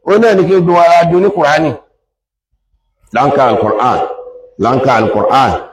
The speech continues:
là ń ka Al-Qur'an. Ẹ jẹ́ á kù torí tỌ́lọ́run. Ẹ jẹ́ á mójútó Al-Qur'an kíkà lẹ́yìn ọdún. Látòní lọ, ẹ jẹ́ á tún máa kà á. Bá a ti ń kà á hùn, ẹ jẹ́ á máa kà á. Ẹlòmíì ó wò wípé, "À, ẹ máa ka Kùránì sí mo wá já àfáà ni."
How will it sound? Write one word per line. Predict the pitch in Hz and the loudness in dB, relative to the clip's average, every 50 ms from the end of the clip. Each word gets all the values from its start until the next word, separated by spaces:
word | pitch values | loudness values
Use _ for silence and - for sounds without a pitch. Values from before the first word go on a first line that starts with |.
| _ _ _ | _ _ _
là | - 92 117 | -6 -2 -2
ń | 127 131 123 | 0 0 0
ka | 127 120 | 0 0
Al-Qur'an. | 113 107 - - 120 131 - 123 | 0 0 0 0 0 2 2 2
Ẹ | 113 139 | 2 0
jẹ́ | 156 151 180 | 2 2 2
á | 170 160 | 2 0
kù | - - - - - | 0 -4 -6 -6 -6
torí | - - 135 143 143 139 | -2 0 0 0 0 0
tỌ́lọ́run. | 120 135 135 139 147 165 170 156 131 107 - - - _ _ _ _ | -2 0 0 2 2 4 4 2 2 0 -2 -6 -10 _ _ _ _
Ẹ | - 151 165 | -4 -2 0
jẹ́ | 165 190 202 | 2 2 4
á | 202 196 | 4 4
mójútó | 196 196 196 202 175 208 202 - - 214 | 4 2 2 2 2 2 0 0 2 2
Al-Qur'an | 214 196 180 160 131 - 131 127 - 139 - 180 196 208 196 156 120 | 2 2 2 2 0 0 0 0 2 2 2 2 2 2 0 0 -2
kíkà | - - 156 156 160 - 190 170 - - - - - _ _ _ _ - | -2 -4 -6 -6 -4 -2 -2 -2 -2 -4 -8 -14 -20 _ _ _ _ -6
lẹ́yìn | - 135 143 139 120 | -2 -2 0 0 0
ọdún. | 113 113 113 123 - 127 - - - - - - - - - - - _ _ _ _ _ _ _ _ _ _ _ _ - | 0 0 0 0 -2 -4 -6 -8 -8 -10 -10 -12 -14 -16 -18 -20 -20 _ _ _ _ _ _ _ _ _ _ _ _ -2
Látòní | 123 143 165 - 151 131 123 127 123 | 0 0 2 2 0 0 0 2 2
lọ, | 123 120 | 2 2
ẹ | 131 | 2
jẹ́ | 143 151 | 2 2
á | 151 | 2
tún | 151 156 160 151 | 2 2 0 0
máa | 135 131 | 0 0
kà | 131 123 | 0 -2
á. | 117 | 0
Bá | 127 175 170 | 2 2 2
a | 160 | 2
ti | - 175 190 | 2 2 0
ń | 185 180 | 0 0
kà | 147 135 | 0 0
á | 143 160 | 0 0
hùn, | 143 131 131 127 - - - - | 0 0 -2 -4 -6 -10 -8 -6
ẹ | 131 | -2
jẹ́ | 139 160 156 | 0 2 2
á | 160 | 2
máa | 156 151 143 135 | 2 0 0 -2
kà | - - 117 117 117 120 | -2 0 2 2 4 4
á. | 127 139 156 - - - - - - - - | 4 2 0 -2 -4 -10 -14 -20 -20 -6 -2
Ẹlòmíì | 175 190 190 196 220 226 | 0 2 4 4 4 4
ó | 220 226 | 4 4
wò | 220 208 185 175 | 4 4 4 4
wípé, | 190 190 - 190 196 | 2 2 2 2 2
"À, | 190 185 202 - - - - - - | 4 4 4 2 0 -4 -8 -4 0
ẹ | - 190 190 196 196 190 190 | 2 2 4 4 4 4 4
máa | 190 180 175 | 4 2 2
ka | 180 175 | 2 2
Kùránì | 147 160 180 190 170 | 2 2 2 2 2
sí | 180 | 2
mo | 180 175 | 2 4
wá | 175 180 - | 4 2 2
já | 170 190 180 | 4 4 4
àfáà | 165 143 127 - 180 165 156 147 | 4 2 2 4 4 4 4 4
ni." | 147 143 | 2 0